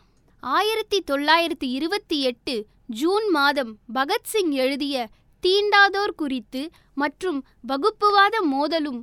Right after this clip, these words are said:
அதற்கான தீர்வுகளும் என்ற இரண்டு கட்டுரைகள் இன்றும் இந்த பிரச்சனைகள் குறித்து மிக சிறிய அளவே கவனம் செலுத்தப்பட்டுள்ளது என்பதை காட்டுகிறது. ஆறு கோடி இந்திய பிரஜைகளை தீண்டப்படாதவர் என்று கூறும் தனித்தன்மை வாய்ந்த நாடாக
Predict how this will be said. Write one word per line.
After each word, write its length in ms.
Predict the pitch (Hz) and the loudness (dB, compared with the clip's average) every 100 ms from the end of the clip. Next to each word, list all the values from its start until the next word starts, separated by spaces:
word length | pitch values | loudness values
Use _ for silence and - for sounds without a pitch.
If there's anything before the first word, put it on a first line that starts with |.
| - | -10
அதற்கான 540 | - 277 311 320 311 285 - | -6 -2 -2 0 0 0 -2
தீர்வுகளும் 640 | 349 427 415 359 370 359 | 0 0 0 0 0 2
என்ற 300 | 294 269 254 | 0 -2 -4
இரண்டு 400 | 233 294 392 403 | -4 -2 0 -2
கட்டுரைகள் 680 | - 294 - 392 339 294 233 226 _ - | -2 -6 -2 -2 0 -2 -6 -8 _ -2
இன்றும் 420 | 311 381 453 466 | 0 2 0 2
இந்த 200 | 349 294 | 0 0
பிரச்சனைகள் 720 | 277 294 - 440 453 330 269 | -2 -8 -4 -2 -2 -2 -4
குறித்து 420 | 285 294 311 262 226 - _ | -4 -6 -6 -6 -10 -10 _
மிக 220 | 339 370 480 | -4 -2 -2
சிறிய 420 | - 392 453 508 392 | 0 2 2 2 0
அளவே 340 | 285 285 330 | 0 -2 -2
கவனம் 420 | 285 285 330 349 - | 0 0 2 0 0
செலுத்தப்பட்டுள்ளது 880 | 294 285 269 277 240 285 285 285 | -4 -4 -4 -6 -6 -4 -4 -2
என்பதை 360 | 269 247 233 311 | -2 -4 -4 -6
காட்டுகிறது. 680 | - 240 233 240 233 208 208 - _ _ _ _ 202 | -4 -4 -4 -6 -6 -8 -10 -14 _ _ _ _ -4
ஆறு 320 | 240 339 370 | 0 2 0
கோடி 320 | - 339 330 311 | -4 -4 0 0
இந்திய 320 | 320 381 440 427 | 0 2 2 0
பிரஜைகளை 560 | 330 311 392 370 330 294 285 | -4 0 0 0 0 -2 -2
தீண்டப்படாதவர் 920 | 330 403 415 359 339 349 339 349 349 | 0 0 -2 0 2 2 2 0 0
என்று 280 | 320 285 269 | 0 -2 -4
கூறும் 340 | 302 311 294 | -4 -4 -4
தனித்தன்மை 680 | 269 277 403 - 349 330 359 | -4 -2 -2 0 0 2 2
வாய்ந்த 340 | 330 302 285 269 | 2 0 -2 -4
நாடாக 600 | 247 262 302 311 294 | -2 0 0 0 0